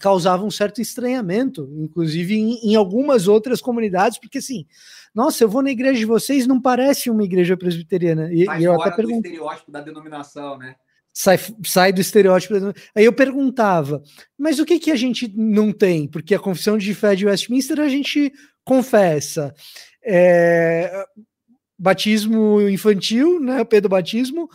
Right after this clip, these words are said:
Speaker 1: a gente pratica. Ahn, o calvinismo
Speaker 2: Tá fora,
Speaker 1: tá
Speaker 2: né?
Speaker 1: aqui. O cal-, o que que é que a gente tem de tão diferente? O que a gente tinha era essa influência de Vineyard,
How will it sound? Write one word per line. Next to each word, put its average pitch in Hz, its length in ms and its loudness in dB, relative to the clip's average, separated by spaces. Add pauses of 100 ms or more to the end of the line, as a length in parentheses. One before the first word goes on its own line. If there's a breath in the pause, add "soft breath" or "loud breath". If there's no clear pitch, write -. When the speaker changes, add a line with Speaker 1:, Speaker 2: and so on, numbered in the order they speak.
(260 soft breath)
Speaker 1:
a 302 60 -2
gente 269 180 -2
pratica. 208 840 -2 (400 loud breath)
Ahn, 185 840 2
o 202 140 -4
calvinismo 247 600 4
Speaker 2:
Tá - 20 4
fora, 339 120 0
Speaker 1:
tá 330 120 2
Speaker 2:
né? 330 40 4
Speaker 1:
aqui. 214 540 0 (300 loud breath)
O 214 80 -6
cal-, 247 280 2 (160 soft breath)
o 240 80 -4
que 320 200 2
que 320 200 2
é 294 220 4
que - 100 -6
a 220 60 0
gente 220 240 -8
tem 226 160 -4
de 196 140 -8
tão 214 120 -4
diferente? 180 460 -6
O 180 40 -8
que 226 120 -2
a 208 40 6
gente 214 260 -4
tinha 202 480 -2 (260 loud breath)
era 185 240 4
essa 185 340 2
influência 185 480 -4
de 202 140 -2
Vineyard, 214 540 -4